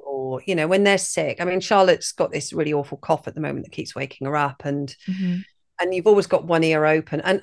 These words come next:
Speaker 1: even as a drinker, though, I will say I always kept my wits about me. I would always have one
Speaker 2: Me
Speaker 1: ear
Speaker 2: too.
Speaker 1: open. I could always leap into action.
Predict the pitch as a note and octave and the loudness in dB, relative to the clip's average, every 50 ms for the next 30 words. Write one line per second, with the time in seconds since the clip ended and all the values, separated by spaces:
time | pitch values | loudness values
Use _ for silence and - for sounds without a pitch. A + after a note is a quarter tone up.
0 | - - B3+ C4+ C4+ D4+ C#4+ C4 C4 C4+ G#3 - A3 A3 G3+ F#3+ F3+ - E3+ E3+ | -2 0 0 2 4 6 6 6 6 4 2 4 4 4 4 4 2 -2 -2 0
1 | D#3+ D3 D3+ - - E3+ F3 F3+ F3+ E3+ - - E3+ D3+ D3 - D3+ E3 - - | 0 0 0 0 2 2 2 4 2 -2 -2 -2 -2 -2 0 0 -2 -2 0 0
2 | F3 F3 F3 F3 E3+ D#3+ D#3+ D#3 - - - E3 - - - - - D3+ D3+ D3 | -2 0 2 2 2 2 2 0 -2 -4 -4 -4 -4 -4 -6 -8 -6 -4 -2 -4
3 | D3 - - - D#3+ D#3 D3 C#3+ - C3+ D3 D3 C#3 C#3+ D#3 D#3 F3+ F3+ F3 E3+ | -4 -6 -6 -6 -4 -2 -2 -2 -2 -4 -4 -4 -2 -2 -2 -2 0 -2 -2 -4
4 | E3+ F3 D#3 - E3+ E3+ E3+ E3+ F3 E3+ E3 D#3+ D#3 D#3 D#3 D#3 - - _ _ | -4 -6 -6 -4 -2 0 2 2 4 4 2 2 2 2 0 0 -4 -12 _ _
5 | _ _ _ - - _ _ - _ _ - G3 F#3+ F#3 F#3+ F3+ E3 E3+ F3 F3+ | _ _ _ -14 -14 _ _ -20 _ _ 6 6 8 8 8 6 6 4 2 2
6 | F#3+ G3+ G3+ F#3+ - F3+ E3+ E3 D#3+ - D#3+ C#3+ C3 A#2 - - - - B2 A2+ | 4 4 2 2 0 -2 -2 -2 -2 -2 -2 -2 -2 -2 -4 -10 -12 -12 -12 -12
7 | - - | -14 -18